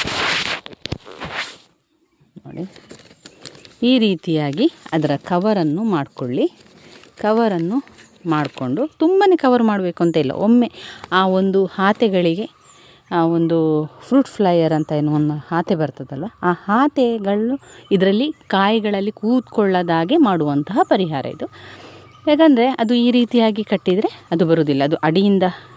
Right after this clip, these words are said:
ಎಲ್ಲ ಬರುವುದಿಲ್ಲ ಆ ಹಾತೆ. ಯಾಕಂದರೆ ಅದಕ್ಕೆ ಭಯ ಆಗ್ತದಲ್ವ ಅಲ್ಲಿ, ಆ, ಆ, ಅದ್-, ಅದರಿಂದ ಅದೇನು ಮಾಡ್ತದೆ, ಅದರೊಳಗೆ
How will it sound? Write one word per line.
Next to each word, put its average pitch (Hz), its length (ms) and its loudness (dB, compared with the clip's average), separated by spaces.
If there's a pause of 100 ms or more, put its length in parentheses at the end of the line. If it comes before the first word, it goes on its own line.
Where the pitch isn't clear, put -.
(280)
ಎಲ್ಲ 160 200 2
ಬರುವುದಿಲ್ಲ 147 480 0
ಆ 170 160 -2
ಹಾತೆ. 151 300 -2
ಯಾಕಂದರೆ 160 400 0
ಅದಕ್ಕೆ 151 240 -6 (460)
ಭಯ 190 180 0
ಆಗ್ತದಲ್ವ 135 540 -4
ಅಲ್ಲಿ, 202 220 -2
ಆ, - 400 -12 (440)
ಆ, 190 340 2
ಅದ್-, 190 240 -2 (260)
ಅದರಿಂದ 208 380 2
ಅದೇನು 185 260 4
ಮಾಡ್ತದೆ, 175 280 2
ಅದರೊಳಗೆ 175 460 2